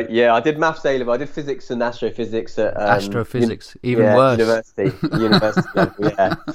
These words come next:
Speaker 2: Um, but that was a while back.
Speaker 1: So we're coming towards the end of the podcast. Uh, I want three of your best hacks for our listeners.
Speaker 2: Okay. Um, I'll give you those three hacks in one hack. Okay. Now, you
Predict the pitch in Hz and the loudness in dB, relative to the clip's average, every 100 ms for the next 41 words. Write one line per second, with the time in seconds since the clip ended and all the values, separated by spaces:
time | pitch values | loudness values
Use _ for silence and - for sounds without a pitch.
0 | - - - - 101 98 98 98 95 110 | -10 -12 -10 -4 2 4 4 2 2 2
1 | 113 110 110 101 98 90 85 82 - - | 2 0 -2 0 2 0 -2 -8 -10 -14
2 | - 151 147 151 170 175 156 165 143 147 | -2 0 2 0 -4 -6 -4 -4 -2 0
3 | 143 135 120 - 107 - 101 95 - - | -2 -2 -6 -8 -10 -6 -6 -6 -6 -4
4 | 123 - _ _ 127 147 147 123 - 131 | -4 -4 _ _ -6 -4 -4 -6 -10 -8
5 | 139 139 139 120 120 107 123 104 - - | -6 -4 -4 -8 -10 -10 -10 -10 -12 -12
6 | 113 101 - - 101 98 98 95 92 90 | -10 -10 -12 -20 -16 -14 -14 -16 -18 -20
7 | - _ - - - _ - 135 143 117 | -20 _ -20 -20 -20 _ -2 0 2 2
8 | 127 - - - - 135 139 143 135 - | -2 -4 -20 -20 -6 2 4 4 -2 -14
9 | - 143 - 240 214 208 185 170 - 180 | -2 0 0 -2 -6 -4 -2 -4 -6 -4
10 | 165 135 139 - - 123 123 127 117 - | -4 -2 -4 -4 -4 -4 0 0 0 -4
11 | 87 - - - - - 110 113 139 - | -12 -14 -20 -20 -20 -14 -4 -4 -4 -8
12 | - - - 135 135 135 139 - - 135 | -20 -16 -4 0 4 4 2 0 -10 -6
13 | 160 202 196 196 190 | -4 -2 -2 -2 -4